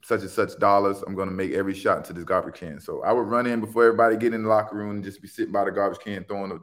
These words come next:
ball of tape up. And, um, I would, uh, get bets from everybody. So that was kinda my way from, uh, having fun in New England, um, betting everybody on the basketball game right before meetings.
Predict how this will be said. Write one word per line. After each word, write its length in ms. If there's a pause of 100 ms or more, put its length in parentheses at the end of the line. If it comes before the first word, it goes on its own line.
(120)
ball 300
of 100
tape 280
up. 260 (520)
And, 180
um, 320 (320)
I 100
would, 200
uh, 440 (520)
get 200
bets 220
from 160
everybody. 480
So 140
that 140
was 120
kinda 260
my 180
way 220
from, 260
uh, 260
having 280
fun 280
in 100
New 200
England, 320
um, 360 (300)
betting 320
everybody 440
on 120
the 60
basketball 640
game 360
right 180
before 280
meetings. 440